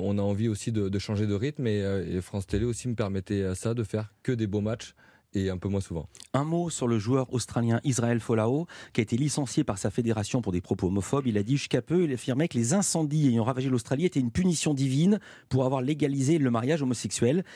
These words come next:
Speaker 2: Il vient être engagé par un club de rugby à treize, c'est du rugby à treize, mais c'est du rugby quand même, les Dragons catalans, c'est un club français qui joue dans le championnat anglais. Les Anglais là-bas critiquent vivement le recrutement de ce joueur, et les gens des Dragons catalans, donc les Français,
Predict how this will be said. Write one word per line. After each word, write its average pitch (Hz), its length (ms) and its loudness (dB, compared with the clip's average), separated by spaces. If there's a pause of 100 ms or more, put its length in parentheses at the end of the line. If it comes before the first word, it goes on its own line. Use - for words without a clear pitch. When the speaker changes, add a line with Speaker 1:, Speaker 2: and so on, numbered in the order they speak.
(140)
Speaker 2:
Il 113 80 0
vient 190 140 4
être - 120 -2
engagé 151 400 2
par 113 160 -2
un 104 60 0
club 127 200 0
de 110 60 -4
rugby 98 240 0
à 90 80 -2
treize, 190 400 0
c'est - 140 -8
du 87 80 -6
rugby 92 160 0
à - 20 -2
treize, 117 220 -2
mais 95 80 -8
c'est 113 80 0
du 101 80 -2
rugby 101 200 -2
quand 104 140 0
même, 165 220 0 (220)
les 110 80 2
Dragons 131 300 0
catalans, 131 380 0
c'est - 140 -4
un 101 40 -4
club 117 160 0
français 123 300 -2
qui 110 140 -2
joue 120 80 2
dans 110 80 2
le 98 40 0
championnat - 320 -2
anglais. 160 400 2 (360)
Les 123 260 4
Anglais 170 400 4
là-bas 127 260 0
critiquent 120 360 -6
vivement 170 580 4
le 104 140 2
recrutement 123 420 2
de 110 60 -2
ce - 100 -2
joueur, 143 460 2 (420)
et 120 120 4
les 123 160 4
gens 160 320 2
des 101 380 0
Dragons 131 280 2
catalans, 156 300 2
donc 127 120 -2
les 120 80 2
Français, 185 480 2